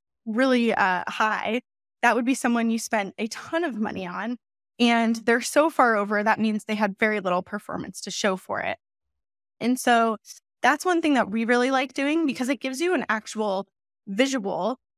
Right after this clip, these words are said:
um, and you can plug in your spend efficiency benchmark as, like, a line on the chart. And that way you see super clearly right in front of you, okay,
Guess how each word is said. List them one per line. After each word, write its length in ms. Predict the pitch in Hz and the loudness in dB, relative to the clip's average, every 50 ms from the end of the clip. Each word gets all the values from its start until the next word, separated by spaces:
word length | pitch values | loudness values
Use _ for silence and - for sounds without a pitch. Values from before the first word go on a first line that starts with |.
| _ - | _ 0
um, 200 | 208 208 208 196 | 0 2 2 2
and 100 | - 262 | 4 4
you 60 | 277 285 | 4 4
can 220 | - 330 294 285 | 4 2 2 2
plug 260 | - - 254 262 240 | 4 4 4 4 4
in 260 | 240 233 233 233 233 | 0 -4 -2 0 0
your 280 | 220 214 214 196 202 226 | 2 2 2 2 2 0
spend 320 | 214 - - 214 214 220 | -2 -2 -2 0 0 0
efficiency 500 | 214 - - 202 - 254 226 - - 214 | 0 -2 -4 -2 -2 -4 -4 -6 -8 -4
benchmark 520 | 185 190 165 202 - - 254 240 277 311 320 - - | -2 -2 -2 -2 -4 -4 0 0 0 0 -2 -2 0
as, 500 | 208 220 202 208 208 202 214 220 220 - _ | 0 0 0 -2 -4 -4 -6 -8 -12 -6 _
like, 180 | 214 196 196 - | -2 -2 0 0
a 60 | 214 | -2
line 400 | 190 202 190 175 185 196 214 247 | 0 2 2 2 2 2 0 0
on 140 | 226 220 220 | 0 0 -2
the 100 | 190 190 | -2 -2
chart. 400 | - - 190 202 233 320 - - _ _ _ _ _ _ _ _ | -2 -2 0 0 0 -2 -4 -6 _ _ _ _ _ _ _ _
And 100 | 247 254 | 2 2
that 120 | 262 269 262 | 4 4 2
way 80 | 277 | 2
you 160 | 302 285 269 262 | 2 2 0 -2
see 200 | - - 240 226 | -2 -4 -4 -4
super 420 | - - - 320 302 - - 269 | -4 -4 -2 -2 0 0 0 0
clearly 400 | - - 262 214 220 214 214 208 | 0 0 0 0 2 0 0 0
right 180 | 202 220 220 - | 0 0 0 0
in 120 | 233 247 | -2 -2
front 200 | - - 214 208 | 0 -2 -2 -2
of 80 | 202 214 | -4 -6
you, 240 | 202 185 190 208 - - | -6 -4 -4 -4 -4 -4
okay, 320 | - - 233 190 180 - | -2 0 0 0 0 -2